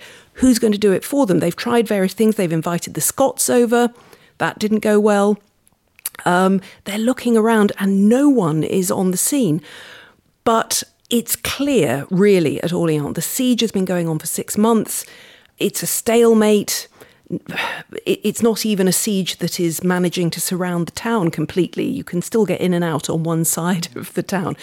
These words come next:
So the English are a bit desperate, but the Armagnac French are a bit desperate as well. They need a miracle. And the one person who knows that she might have a chance of finding a miracle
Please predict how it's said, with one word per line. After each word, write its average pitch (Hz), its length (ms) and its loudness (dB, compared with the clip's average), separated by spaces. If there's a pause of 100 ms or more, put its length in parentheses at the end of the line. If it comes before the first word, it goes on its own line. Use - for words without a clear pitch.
(280)
So 185 140 -2
the 196 120 0
English 285 320 4
are 156 60 0
a 156 60 0
bit - 160 -8
desperate, - 500 -6 (300)
but 202 140 0
the 220 120 4
Armagnac 233 380 2
French 320 280 -2
are 185 60 -2
a 147 40 -4
bit - 100 -8
desperate 170 340 -8
as 196 80 -12
well. 214 240 0 (420)
They 262 280 4
need 208 320 6
a 175 40 0
miracle. 233 540 -2 (1040)
And 233 480 4 (100)
the 208 60 2
one 240 320 4
person 226 460 0
who 202 180 0
knows 202 720 4 (1300)
that 175 300 -8
she - 180 0
might 202 260 0
have 175 180 -6
a 180 60 -6
chance - 480 -4
of 170 340 -6 (320)
finding 262 680 0
a 143 60 -2
miracle - 540 -8